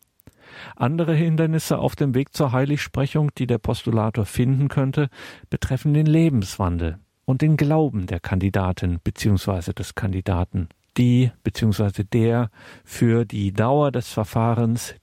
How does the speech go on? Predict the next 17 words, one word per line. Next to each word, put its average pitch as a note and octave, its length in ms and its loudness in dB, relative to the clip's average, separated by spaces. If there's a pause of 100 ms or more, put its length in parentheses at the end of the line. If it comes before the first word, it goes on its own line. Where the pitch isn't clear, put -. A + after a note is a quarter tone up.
(140)
Dienerin B2 560 4
Gottes A2 680 -2 (200)
beziehungsweise A2+ 720 0
Diener A2 560 0 (240)
Gottes - 640 -4 (100)
genannt F#2 380 -2
wird. - 320 -10 (460)
Auch A#2+ 180 0
bei G#2 220 -2
fehlenden G#2 720 0
Zeugen G#2+ 560 -2 (460)
oder G2+ 540 0
Dokumenten G#2+ 800 -2
wird A#2 440 -4
das B2 160 -2
Verfahren A#2+ 800 0
eingestellt, B2+ 800 0